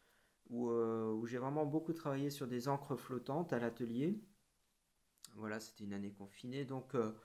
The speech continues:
j'ai beaucoup travaillé aussi dans ma baignoire, <laughs> en mettant des différents liquides dans la baignoire que je venais attraper avec, euh,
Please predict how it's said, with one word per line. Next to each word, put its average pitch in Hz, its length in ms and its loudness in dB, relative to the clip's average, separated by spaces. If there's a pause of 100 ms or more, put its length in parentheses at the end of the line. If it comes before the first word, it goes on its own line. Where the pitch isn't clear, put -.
(360)
j'ai 117 100 -8
beaucoup 135 240 -6
travaillé 127 340 0
aussi 127 220 -2
dans 127 140 2
ma 117 140 4
baignoire, 135 640 2
<laughs> 165 1200 -6
en 120 120 0
mettant 123 340 2
des 113 220 6
différents 117 400 0
liquides 123 320 0
dans 127 80 4
la 110 80 4
baignoire 117 340 2
que 131 100 -6
je 113 80 -6
venais 110 360 2
attraper 123 580 0
avec, 110 320 -2
euh, 107 180 -2